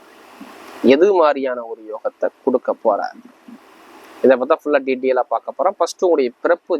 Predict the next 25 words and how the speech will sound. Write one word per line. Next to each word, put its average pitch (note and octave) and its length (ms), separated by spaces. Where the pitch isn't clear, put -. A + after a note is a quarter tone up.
ஜாதகத்துல B2 580
குரு F3 240
பகவான் D#3 360
எத்தனாம் E3+ 460
இடத்துல B2+ 280
இருக்காரு A2+ 260
பாத்துக்கோங்க. - 480
ஏன்னா D#3+ 180
இது D#3 140
ஒரு B2 80
பொது E3 160
பலன் B2+ 320
தான். B2 180
நீங்க D3 240
மிதுன A3+ 320
ராசியா E3+ 400
இருப்பீங்க, C3+ 360
ஆனா F3 100
லக்னம் F#3 400
வந்து F3+ 240
எல்லாத்துக்கும் D#3 420
ஒரே D3 120
லக்னத்துல C3+ 320
நம்ம B2 180
பிறக்க - 200